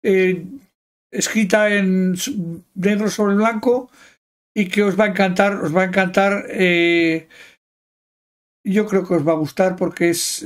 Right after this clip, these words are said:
también el retrato de una época España que son los años setenta, los años ochenta, que no volverán,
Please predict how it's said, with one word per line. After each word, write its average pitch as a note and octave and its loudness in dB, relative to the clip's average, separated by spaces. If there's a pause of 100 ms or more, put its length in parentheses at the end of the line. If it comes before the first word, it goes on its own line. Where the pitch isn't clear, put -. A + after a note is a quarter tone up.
(160)
también F#3 2
el F#3 2
retrato F3 2
de E3+ 4
una E3 2
época E3 0 (680)
España F3 0
que F3 0
son F3+ 0
los D#3+ -4
años F3 0
setenta, F3 0
los D#3 -2
años E3 0
ochenta, F3+ 0
que F3 0
no D#3+ 0
volverán, F3 0